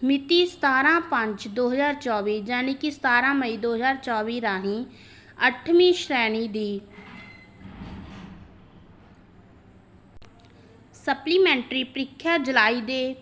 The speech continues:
ਪਹਿਲੇ ਹਫ਼ਤੇ ਬੋਰਡ ਵੱਲੋਂ ਕਰਵਾਉਣ ਸੰਬੰਧੀ ਸੂਚਿਤ ਕੀਤਾ ਗਿਆ ਸੀ। ਇਹ ਪ੍ਰੀਖਿਆ ਦਫ਼ਤਰ ਵੱਲੋਂ ਸਥਾਪਿਤ ਪ੍ਰੀਖਿਆ ਕੇਂਦਰਾਂ ਵਿੱਚ ਕਰਵਾਈ ਜਾਵੇਗੀ। ਜਿਹੜੇ ਪ੍ਰੀਖਿਆਰਥੀ ਦੀ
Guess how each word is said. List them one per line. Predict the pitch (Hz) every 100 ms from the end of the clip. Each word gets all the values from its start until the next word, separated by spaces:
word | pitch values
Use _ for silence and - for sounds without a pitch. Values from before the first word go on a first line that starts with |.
| -
ਪਹਿਲੇ | 240 294 330
ਹਫ਼ਤੇ | 302 311 302 - 233
ਬੋਰਡ | 214 247 277
ਵੱਲੋਂ | 294 254 240
ਕਰਵਾਉਣ | 233 226 220 233 269
ਸੰਬੰਧੀ | 277 262 220 247
ਸੂਚਿਤ | 247 254 254 339
ਕੀਤਾ | - 262 - 220
ਗਿਆ | 208 190 185
ਸੀ। | - 208 220 - - - - -
ਇਹ | 269 349
ਪ੍ਰੀਖਿਆ | - 269 - 294 277
ਦਫ਼ਤਰ | 226 233 226 - 339
ਵੱਲੋਂ | 294 247 233
ਸਥਾਪਿਤ | - 269 233 226 302 311 - - - - -
ਪ੍ਰੀਖਿਆ | 269 - 349 359
ਕੇਂਦਰਾਂ | 339 254 240
ਵਿੱਚ | 247 240
ਕਰਵਾਈ | - 247 220 214
ਜਾਵੇਗੀ। | 214 214 208 196 226
ਜਿਹੜੇ | 196 254 277
ਪ੍ਰੀਖਿਆਰਥੀ | 359 311 285 269 214 208 208 240 233
ਦੀ | 226 226